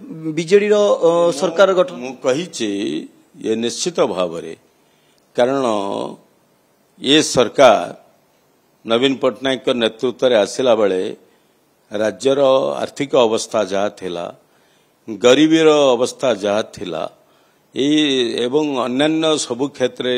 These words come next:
Speaker 2: କୃଷି କ୍ଷେତ୍ରରେ, ସ୍ୱାସ୍ଥ୍ୟ କ୍ଷେତ୍ରରେ ମହିଳାମାନଙ୍କୁ ଆଗକୁ ନବାରେ, ଏ ସବୁ କଥାରେ, ଏ, ସଫଳତା ଆଣିବାରେ ମୋ ନେତା ନବୀନ ପଟ୍ଟନାୟକ ଗୁରୁତ୍ୱପୂର୍ଣ୍ଣ ଭୂମିକା ନିର୍ବାହ କରି ଆସିଛନ୍ତି। ତାର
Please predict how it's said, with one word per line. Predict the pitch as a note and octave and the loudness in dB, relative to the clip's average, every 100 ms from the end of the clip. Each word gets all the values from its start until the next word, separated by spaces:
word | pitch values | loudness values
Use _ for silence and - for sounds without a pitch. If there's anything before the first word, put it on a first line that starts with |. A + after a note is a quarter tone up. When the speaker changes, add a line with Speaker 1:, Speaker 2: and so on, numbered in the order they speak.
| B2 | -4
Speaker 2:
କୃଷି | A#2 A#2 G#2+ - | -6 -10 -10 -10
କ୍ଷେତ୍ରରେ, | B2 A2+ A#2 A#2+ A2+ A2+ | -10 -8 -8 -6 -6 -8
ସ୍ୱାସ୍ଥ୍ୟ | - G#2+ G2+ B2 | -6 -8 -6 -10
କ୍ଷେତ୍ରରେ | A#2 A2+ - A#2+ A#2 | -8 -10 -8 -4 -4
ମହିଳାମାନଙ୍କୁ | A2 G2 A2 A#2+ A2+ A2+ A2+ A#2 | -4 -4 -2 -2 -2 -6 -8 -6
ଆଗକୁ | G#2 G2 G#2 | -6 -6 -10
ନବାରେ, | A2+ F#2 F#2+ G2+ - _ - - - | -10 -10 -10 -12 -18 _ -20 -18 -6
ଏ | C3 | -6
ସବୁ | - G#2+ A2+ E3 | -4 -6 -6 -4
କଥାରେ, | - A2+ - B2 B2 A#2+ - _ _ _ _ | -4 -4 -6 -4 -4 -6 -10 _ _ _ _
ଏ, | A2 A2 G#2+ G#2 G2+ | -6 -2 0 0 -2
ସଫଳତା | - G#2 - B2+ B2 A#2+ | -6 -8 -2 -2 0 -2
ଆଣିବାରେ | G#2+ G#2 A2 A2+ | -2 -2 -2 -2
ମୋ | G#2+ G#2 | -4 -6
ନେତା | F#2+ F#2+ F#2 G#2 | -6 -8 -6 -6
ନବୀନ | F2 F#2 F#2 | -6 -10 -10
ପଟ୍ଟନାୟକ | - - G2 F#2 F#2 - _ | -14 -14 -12 -12 -12 -16 _
ଗୁରୁତ୍ୱପୂର୍ଣ୍ଣ | - E2+ - G#2 - F#2 E2+ D#2+ - _ _ _ _ _ _ | -20 -18 -14 -16 -14 -16 -16 -18 -20 _ _ _ _ _ _
ଭୂମିକା | D#2 F#2+ F#2+ F#2+ G#2 F2 E2 - _ _ _ _ _ | -16 -14 -12 -14 -12 -12 -12 -18 _ _ _ _ _
ନିର୍ବାହ | - G2+ F#2+ G#2+ A#2 | -14 -12 -6 -4 -2
କରି | B2+ B2 | -2 -2
ଆସିଛନ୍ତି। | C3 - E3+ E3+ | -2 -4 -10 -10
ତାର | - A2 | -6 -4